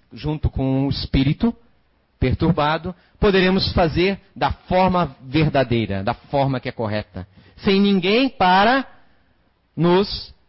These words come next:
incomodar, sem ninguém para dizer como devemos fazer, como devemos agir." Não é assim também que nós agimos no nosso dia a dia, em alguns momentos? Principalmente com aquele que nós não vamos muito com a cara?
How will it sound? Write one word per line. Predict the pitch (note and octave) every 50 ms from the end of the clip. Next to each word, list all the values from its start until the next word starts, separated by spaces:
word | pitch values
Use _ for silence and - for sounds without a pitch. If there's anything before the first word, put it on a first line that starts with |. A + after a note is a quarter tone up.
| _ _
incomodar, | F3+ F#3 G3 - G3 F3+ F3+ F3 C#3 C#3 B2+ A#2+ A2 A2
sem | - F3 F#3 F#3+
ninguém | F#3 F3+ G3+ A3
para | - A3 F#3+ G3
dizer | F3 D#3+ C3+ G3+ G#3 G3 - _ _
como | - A3+ B3 A#3+ A3 G#3 F#3
devemos | D3+ D#3+ D3+ C#3 D3+ D3 C#3 B2+ -
fazer, | - B2+ A#2 G#2+ G#2+ G2 F#2 F#2 - _ _ _ _ _ _ _ _ _ _ _ _ _ _ _
como | - C4 C#4+ C#4+ C4 A#3+ A3
devemos | F3+ F3+ C#3+ D#3+ D#3 D#3 D3 A#2+
agir." | D3 C3+ A#2+ G#2+ B2 A#2 G#2 F#2 F#2+ - _ _ _ _ _ _ _ _ -
Não | A#3 A#3+
é | A#3 A3
assim | - - A#3 C4
também | - - G#3 G3+ G#3+ B3
que | - - G3+
nós | F#3 F3+ G3+ C4 C#4 A3
agimos | G3+ F#3 E3 E3 G#3+ C4+ D4 D4 B3 -
no | F#3+ F#3+ F#3
nosso | F3+ F3 - - F3+
dia | D#3+ F3
a | D#3+
dia, | C#3+ D#3+ G#3 C4+ C#4+ C4+ A3 - _ -
em | F3+
alguns | F3+ F3 E3+ F#3 E3+
momentos? | E3+ F3 E3 F3 G3+ B3+ C#4 - C#4+ B3 - - - - _ _ _ _ _ _ _ _ _ _ _ _ _ _ _ _ _ _ _ _ _ _ _ _ _ _ _ _ _ _ _ _ _ -
Principalmente | - A#3+ B3+ - - - A3+ G#3+ G#3 G#3+ A#3+ - -
com | - G#3+
aquele | G3 - - A#3 B3 A#3+
que | G#3 -
nós | G3 G3+ G3 E3
não | F#3 G#3 G3
vamos | D#3+ G3 G#3+ G3+ G3
muito | F#3+ G3+ G#3+ G#3 -
com | -
a | F3+
cara? | - - G3+ G#3+ B3+ C#4+ C4+ A3+ F#3+ D#3 - - -